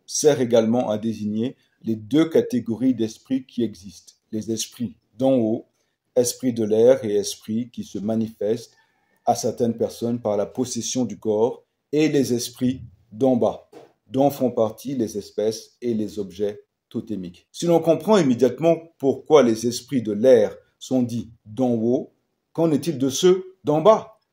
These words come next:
Sont-ils des esprits de terre ? Évidemment non, puisqu'en vertu de leur essence divine, tous les esprits sont d'en haut,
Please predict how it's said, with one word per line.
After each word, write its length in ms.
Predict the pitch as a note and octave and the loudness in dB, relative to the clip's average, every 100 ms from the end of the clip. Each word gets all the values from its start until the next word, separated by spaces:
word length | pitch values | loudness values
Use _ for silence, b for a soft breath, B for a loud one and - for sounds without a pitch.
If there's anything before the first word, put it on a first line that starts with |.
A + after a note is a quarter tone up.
| _ | _
Sont-ils 460 | - B2 A2+ C3 A2+ | -8 -6 -4 -4 -4
des 200 | A2+ A#2 | -2 -4
esprits 300 | A2+ - B2+ | -6 -6 -2
de 100 | A#2 | 2
terre ? 420 | D#3 E3 F3+ F3 _ _ | 6 6 4 -2 _ _
Évidemment 480 | E3 D3+ D#3 C#3 C3 | 0 4 6 6 6
non, 240 | A#2+ A2+ - _ _ | 2 -2 -16 _ _
puisqu'en 360 | C3 A#2 B2+ A#2 | -8 -6 -2 -2
vertu 480 | F#2+ C3+ C3+ - D3+ | 6 6 6 -2 -4
de 120 | A#2 | 2
leur 220 | B2+ A#2+ | 4 2
essence 360 | A2 - A#2+ A2 | 0 -4 -4 -6
divine, 460 | G#2 G2+ A#2+ C3 B2+ _ _ _ _ | -8 -4 -4 -4 -10 _ _ _ _
tous 240 | D3 D#3+ F3 | -4 0 4
les 240 | C#3+ A2+ | 4 2
esprits 500 | A2+ - - A#2+ - _ _ | -2 -6 -6 -6 -8 _ _
sont 480 | - - B2+ B2 B2+ _ - | -20 -6 -4 -4 -8 _ -14
d'en 240 | F#2+ A2+ | -6 -2
haut, 380 | B2 C3 - - | 2 2 0 -14